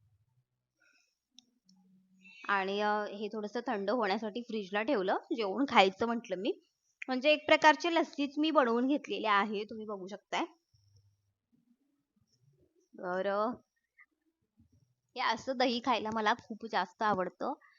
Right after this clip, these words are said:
दही, साखर आणि दूध खायला मला आवडतं. कोणाकोणाला आवडतं मला कमेंट करून नक्की सांगा. आणि साखर फार नाही मी घालत, एक किंवा दीड चमचा ठीक आहे, ओके आहे एका वाटीसाठी.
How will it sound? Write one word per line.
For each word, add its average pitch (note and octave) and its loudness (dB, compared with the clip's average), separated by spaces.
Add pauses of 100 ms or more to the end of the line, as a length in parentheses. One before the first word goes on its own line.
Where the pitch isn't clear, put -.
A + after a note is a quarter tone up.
(160)
दही, G#3 -2
साखर G#3+ -4
आणि G#3 0
दूध G3+ -8
खायला G3 -4
मला G3 -2
आवडतं. G3+ -2
कोणाकोणाला A3+ -6
आवडतं G3 -6
मला G3+ -2
कमेंट G3 -6
करून G3+ -10
नक्की G3 -12
सांगा. F3+ -8 (720)
आणि G3 -6
साखर B3 -2
फार B3 10
नाही C#4+ -2
मी C#4+ -6
घालत, A#3+ -2
एक A#3 -10
किंवा B3 2
दीड A#3 -4
चमचा A3 2
ठीक A#3 -4
आहे, A3 0
ओके G#3+ -2
आहे G3 2
एका G#3+ -6
वाटीसाठी. F#3 -4